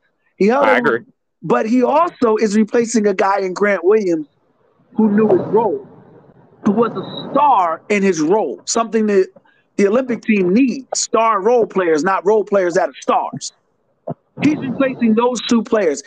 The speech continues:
Speaker 1: He's walking into a situation where Malcolm Brogdon, and everyone can say Malcolm Brogdon is being a malcontent, but this is a dude who's never had a bad day. This is a guy who's like a, uh, who's like a missionary.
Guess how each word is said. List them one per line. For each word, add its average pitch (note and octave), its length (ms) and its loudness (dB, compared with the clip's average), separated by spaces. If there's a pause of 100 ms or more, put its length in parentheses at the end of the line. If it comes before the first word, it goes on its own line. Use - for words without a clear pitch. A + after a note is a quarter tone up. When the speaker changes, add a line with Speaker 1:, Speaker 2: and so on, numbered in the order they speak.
Speaker 1:
He's F#3+ 160 0
walking C4+ 360 2
into B3 260 2
a A3 40 0
situation A#3 600 0
where G#3+ 80 2
Malcolm A#3 420 -2
Brogdon, A3 480 -2
and F#3+ 80 -4
everyone A#3+ 360 0
can G#3 160 -2
say A#3+ 260 0
Malcolm G#3 340 -2
Brogdon G3 380 -2
is F3 140 -6
being F#3+ 180 -2
a E3+ 60 0
malcontent, G3 640 -2 (340)
but - 80 0
this E4+ 140 0
is F4 120 0
a C#4+ 80 2
dude A3 320 2 (300)
who's A3 300 2
never G3+ 720 0 (160)
had A#3 220 2
a F#3 60 0
bad G3 440 -2
day. A#3+ 220 -2 (640)
This C#4+ 140 2
is F4 140 0
a C#4 80 0
guy A#3+ 200 0 (380)
who's A3 360 0
like G3+ 280 0
a, F#3 260 2
uh, D#3 340 0 (460)
who's A3+ 200 2
like A3 180 0
a F#3+ 60 2
missionary. F#3+ 640 -2